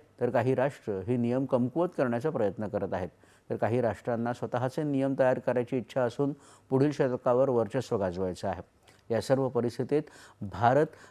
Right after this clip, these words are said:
कालबाह्य आंतरराष्ट्रीय संरचनांच्या सुधारणांचा पुरस्कार करत असताना आंतरराष्ट्रीय नियम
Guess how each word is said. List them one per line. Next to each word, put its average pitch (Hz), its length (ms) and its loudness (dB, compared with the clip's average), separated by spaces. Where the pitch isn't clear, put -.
कालबाह्य 135 500 6
आंतरराष्ट्रीय 147 680 2
संरचनांच्या 127 760 0
सुधारणांचा 151 680 -2
पुरस्कार 160 520 0
करत 110 300 -2
असताना 123 380 -2
आंतरराष्ट्रीय 170 720 4
नियम 139 360 0